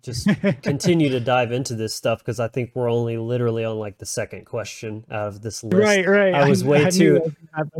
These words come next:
Speaker 2: happen. <laughs>
Speaker 1: my eyes were bigger than my stomach for, for that, 'cause it's like, you know, I wanna just talk about all the things.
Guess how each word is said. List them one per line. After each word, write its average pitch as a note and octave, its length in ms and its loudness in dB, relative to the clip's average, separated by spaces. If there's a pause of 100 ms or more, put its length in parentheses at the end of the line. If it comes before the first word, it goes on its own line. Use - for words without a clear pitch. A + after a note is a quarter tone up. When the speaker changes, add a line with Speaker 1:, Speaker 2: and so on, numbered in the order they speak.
Speaker 2:
happen. C#3 80 -2
<laughs> C#3 60 -4
Speaker 1:
my D#3 120 4
eyes D#3 280 4
were D3 140 4
bigger D3+ 240 4
than C#3+ 140 2
my C3 140 -2
stomach C3+ 460 0
for, A#2 260 -6
for - 260 -10
that, A#2 360 0
'cause A#2 240 -2
it's - 160 -12
like, A2 320 -2
you A#2+ 200 -8
know, G#2+ 160 -4
I A2+ 180 -2
wanna C#3 300 0 (260)
just - 180 -4
talk E3 220 0
about D#3+ 260 0
all E3+ 240 2
the D3+ 100 0
things. A#2 580 -4